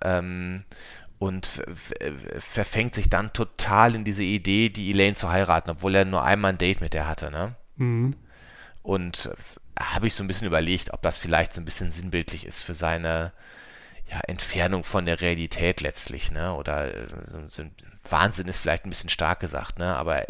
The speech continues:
Speaker 1: er, er dreht ja schon einfach immer weiter ab im Laufe des Films. Wird dann ja so, äh, heute würde man sagen, Stalker, ne?
Speaker 2: Ja, wobei, das stimmt, aber es ist ja nicht so, dass er alleine in dieser Welt lebt. Also es ist ja nicht so, als wenn
Speaker 1: Nein.
Speaker 2: er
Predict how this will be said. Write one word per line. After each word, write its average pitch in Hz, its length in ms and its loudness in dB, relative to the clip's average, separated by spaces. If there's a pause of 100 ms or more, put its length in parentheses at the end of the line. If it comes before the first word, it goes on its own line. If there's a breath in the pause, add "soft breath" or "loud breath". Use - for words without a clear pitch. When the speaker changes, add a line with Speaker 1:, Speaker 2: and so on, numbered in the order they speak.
(140)
Speaker 1:
er, 71 240 -2
er 92 100 -6
dreht 92 260 -2
ja 80 80 0
schon - 180 -2
einfach 82 300 -6
immer 82 220 -2
weiter 80 280 0
ab - 80 -10
im - 100 -14
Laufe - 240 -6
des - 160 -8
Films. - 480 -8 (320 loud breath)
Wird 87 200 0
dann 90 120 4
ja 82 120 4
so, 87 220 -2 (420 loud breath)
äh, - 60 -12 (140)
heute 98 320 4
würde 95 160 4
man 87 160 0
sagen, 85 260 2
Stalker, - 600 -2 (100)
ne? 95 260 -4 (1400 loud breath)
Speaker 2:
Ja, 113 600 2 (200 loud breath)
wobei, 139 500 6 (380)
das - 160 -2
stimmt, 170 440 6 (840)
aber 127 220 2
es 123 100 2
ist 175 140 4
ja 147 80 8
nicht 143 220 4
so, 165 480 6 (560)
dass 143 240 0
er 156 360 2
alleine 139 540 4
in 127 140 2
dieser 120 460 0
Welt 113 340 0
lebt. 113 380 -2
Also 120 220 0
es 110 120 0
ist - 80 2
ja 147 60 6
nicht 135 140 4
so, 139 140 2
als 127 180 -4
wenn 170 100 4
Speaker 1:
Nein. 165 60 4
Speaker 2:
er 135 240 4